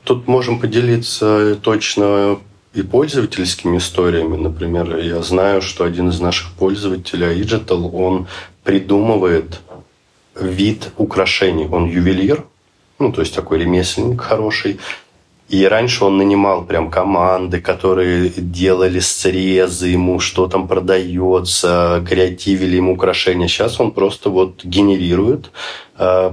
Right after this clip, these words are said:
по своим уже там, э, разработанным промптам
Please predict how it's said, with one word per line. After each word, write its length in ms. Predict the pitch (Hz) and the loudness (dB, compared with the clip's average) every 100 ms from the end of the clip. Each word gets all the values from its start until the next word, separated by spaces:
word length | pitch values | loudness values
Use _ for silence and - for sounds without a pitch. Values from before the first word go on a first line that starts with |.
| 90 | -2
по 160 | 104 98 | 0 0
своим 420 | - 95 92 87 | 2 2 2 2
уже 300 | 85 85 82 | 0 0 0
там, 280 | 80 80 80 | 0 -2 0
э, 300 | 82 82 82 | 0 2 2
разработанным 760 | 82 80 87 87 85 82 80 80 | 0 0 0 0 -2 0 -2 0
промптам 560 | 95 123 170 143 92 | 2 2 2 0 -2